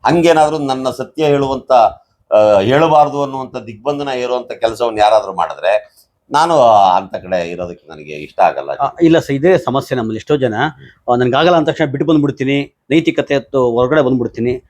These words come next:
Speaker 2: ಇದು ಎಲ್ಲೋ ಒಂದ್ ರೀತಿ ಈ ತರ ಮಾಡೋದಕ್ಕಿಂತ ಒಂದಷ್ಟು ಇವತ್ತು, ಆ, ಸಾಂಸ್ಕೃತಿಕ ವಲಯ ಇರ್ಬೋದು ಅಥವಾ ಶಿಕ್ಷಣ ಕ್ಷೇತ್ರದಲ್ಲಿ ಕೇಸೀಕರಣ ಅಂತ ಏನ್ ಕರಿತೀವಿ, ಬ್ರಾಹ್ಮಣ್ಯ ಅಂತ ಏನ್ ಕರಿತೀವಿ, ಅವ್ರು ತೂರ್ಕೊಂಡು ಅವ್ರ ಕೆಲಸ ಸಾಧಿಸ್ತಾ ಇರ್ತಾರೆ. ನಮ್ಮ ಸಣ್ಣ ಪುಟ್ಟ ಟೀಕೆಗೆ ಹೊರಗಡೆ ಬ-, ಬರೋದ್ಕಿಂತ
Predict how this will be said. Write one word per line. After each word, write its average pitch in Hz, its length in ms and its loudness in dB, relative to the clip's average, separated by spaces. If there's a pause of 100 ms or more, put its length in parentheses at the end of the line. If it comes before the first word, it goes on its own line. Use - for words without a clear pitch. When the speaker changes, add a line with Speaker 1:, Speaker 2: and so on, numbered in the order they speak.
(180)
Speaker 2:
ಇದು 254 220 2
ಎಲ್ಲೋ 190 300 4
ಒಂದ್ 226 160 2
ರೀತಿ 170 200 -4
ಈ 175 420 -6
ತರ 202 240 0
ಮಾಡೋದಕ್ಕಿಂತ 185 600 2
ಒಂದಷ್ಟು 180 540 -2
ಇವತ್ತು, 180 300 0 (480)
ಆ, 135 200 6
ಸಾಂಸ್ಕೃತಿಕ 175 520 -2
ವಲಯ 156 200 6
ಇರ್ಬೋದು 139 460 0
ಅಥವಾ 139 400 0 (260)
ಶಿಕ್ಷಣ 202 400 0
ಕ್ಷೇತ್ರದಲ್ಲಿ 127 800 -2 (180)
ಕೇಸೀಕರಣ 156 460 0
ಅಂತ 131 140 0
ಏನ್ 120 120 -4
ಕರಿತೀವಿ, 120 640 -6
ಬ್ರಾಹ್ಮಣ್ಯ 170 420 2
ಅಂತ 147 180 0
ಏನ್ 120 140 -4
ಕರಿತೀವಿ, 120 360 -10
ಅವ್ರು 185 220 2
ತೂರ್ಕೊಂಡು 180 400 2
ಅವ್ರ 165 160 2
ಕೆಲಸ 139 320 -8
ಸಾಧಿಸ್ತಾ 113 300 -10
ಇರ್ತಾರೆ. - 460 -20
ನಮ್ಮ 160 140 2
ಸಣ್ಣ 156 240 4
ಪುಟ್ಟ 196 180 -4
ಟೀಕೆಗೆ 175 300 0
ಹೊರಗಡೆ 147 520 -2
ಬ-, 123 120 -2
ಬರೋದ್ಕಿಂತ 131 440 -4